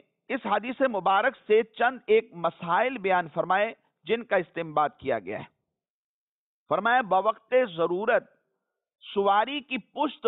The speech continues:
پر بیٹھنا یہ جائز ہے، بشرطے کہ اس سے تکبر اور خود نمائی مقصود نہ ہو۔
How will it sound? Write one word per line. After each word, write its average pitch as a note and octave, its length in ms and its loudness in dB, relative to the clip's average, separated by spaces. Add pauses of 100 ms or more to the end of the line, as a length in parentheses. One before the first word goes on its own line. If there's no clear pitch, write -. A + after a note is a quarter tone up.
(120)
پر A#3+ 180 2
بیٹھنا G3 680 0 (160)
یہ G3 320 4
جائز D3+ 600 -2
ہے، A#2 360 -6 (460)
بشرطے A3+ 760 0
کہ G3+ 360 0 (120)
اس B3 160 -6 (200)
سے G#3+ 160 4
تکبر F3+ 800 -2 (360)
اور G#3+ 140 2
خود G3+ 440 -6
نمائی F3+ 640 -2
مقصود F3 580 -2 (300)
نہ A2+ 400 -4
ہو۔ - 140 -16